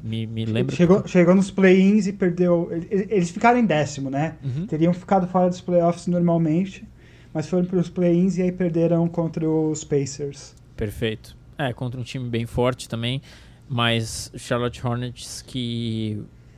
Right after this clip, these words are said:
Speaker 1: sei lá, eu há dois anos atrás, três anos atrás, não dava absolutamente nada, com a inclusão de um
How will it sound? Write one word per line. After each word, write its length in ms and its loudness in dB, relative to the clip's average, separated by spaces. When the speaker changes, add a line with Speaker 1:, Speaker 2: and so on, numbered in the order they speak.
Speaker 1:
sei 160 -6
lá, 100 -2
eu 200 0
há 60 0
dois 360 -2
anos 180 -6
atrás, 400 -6
três 240 -6
anos 140 -10
atrás, 340 -10
não 160 -10
dava 180 -6
absolutamente 760 -12
nada, 440 -2
com 160 -10
a 120 -4
inclusão 500 -6
de 240 0
um 340 0